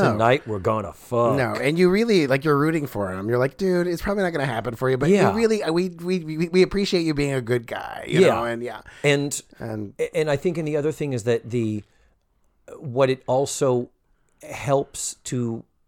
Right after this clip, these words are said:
Speaker 1: bring to the episode is it clarifies that the issue is simply Jo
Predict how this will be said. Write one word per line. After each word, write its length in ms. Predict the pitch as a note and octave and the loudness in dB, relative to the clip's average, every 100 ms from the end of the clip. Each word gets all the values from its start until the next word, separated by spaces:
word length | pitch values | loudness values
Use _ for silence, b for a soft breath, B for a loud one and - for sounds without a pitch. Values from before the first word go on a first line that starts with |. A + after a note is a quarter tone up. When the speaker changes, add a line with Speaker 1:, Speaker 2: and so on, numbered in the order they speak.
| _ | _
Speaker 1:
bring 320 | A#2 C3+ B2+ B2+ | -4 -2 0 -2
to 100 | A2+ | 0
the 140 | A#2 | 0
episode 500 | A#2 - - A#2 G#2+ | 0 -4 0 0 0
is 220 | - A2 | -2 -2
it 220 | A2+ - | -4 -6
clarifies 1160 | - - D#3+ D#3+ D3+ B2+ A2 E2+ D#2+ D#2+ F2 - b b b b - | -14 -8 -6 -2 -2 -2 -4 -4 -4 -8 -10 -12 b b b b -6
that 320 | B2+ A2+ - | -2 -2 -4
the 220 | A#2 C3 - | -6 -6 -2
issue 360 | C3+ C#3 D3+ - | -4 -2 -4 -2
is 160 | C3 - | -2 -4
simply 720 | - A#2+ A#2 A#2 A#2 A2+ A2 _ _ _ _ _ - A2+ | -2 -2 -2 -2 0 -2 -6 _ _ _ _ _ -14 -6
Jo 600 | G2+ A#2+ A2 A2 A2 | 4 6 8 6 2